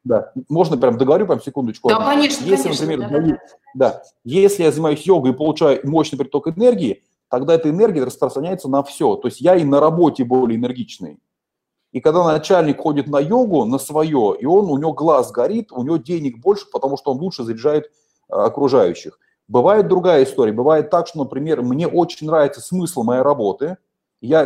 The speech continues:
Speaker 1: иду на работу, делаю с удовольствием, получаю энергию от смысла работы,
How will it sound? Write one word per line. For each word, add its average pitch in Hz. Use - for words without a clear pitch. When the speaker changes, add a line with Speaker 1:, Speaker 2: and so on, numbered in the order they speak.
Speaker 1:
иду 147
на 127
работу, 135
делаю 123
с -
удовольствием, 127
получаю 151
энергию 147
от 123
смысла 127
работы, 214